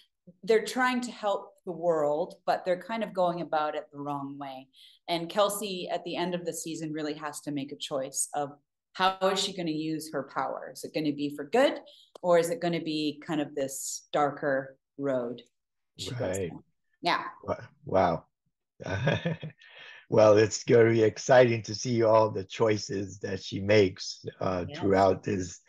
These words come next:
Speaker 2: episodes. Uh, and, uh, great, great work so far.
Speaker 1: Thank you.
Speaker 2: I'm,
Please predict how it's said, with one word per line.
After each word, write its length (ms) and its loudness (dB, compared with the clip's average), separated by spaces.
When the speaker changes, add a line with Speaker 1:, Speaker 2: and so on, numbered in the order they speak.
Speaker 2:
episodes. 920 0
Uh, 280 -2
and, 240 0
uh, 280 0
great, 420 4
great 360 2
work 400 2
so 240 4
far. 380 4
Speaker 1:
Thank 140 -2
you. 40 0
Speaker 2:
I'm, 340 -2